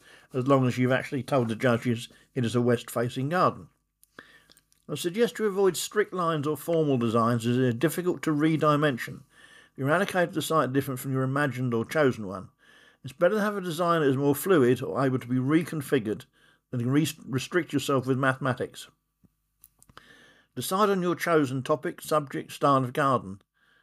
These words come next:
At this stage, do not overthink your choice of sponsor. Better to concentrate on designing something attractive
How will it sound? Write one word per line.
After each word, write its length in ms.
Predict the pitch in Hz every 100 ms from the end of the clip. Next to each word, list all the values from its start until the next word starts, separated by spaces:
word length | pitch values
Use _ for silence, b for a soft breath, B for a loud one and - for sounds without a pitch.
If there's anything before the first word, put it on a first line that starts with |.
| _ -
At 80 | 131
this 160 | 175
stage, 320 | - 170 160
do 120 | 131 151
not 200 | 151 -
overthink 600 | 160 139 139 175 147 135
your 100 | 139
choice 320 | 127 135 123
of 60 | 123
sponsor. 540 | - 127 113 107 87 _ _ b b b b b b _
Better 200 | 151 175
to 140 | 175
concentrate 360 | 180 180 - 165
on 100 | 143
designing 440 | 139 147 143 139
something 340 | 127 143 120 127
attractive 640 | 123 165 110 120 113 -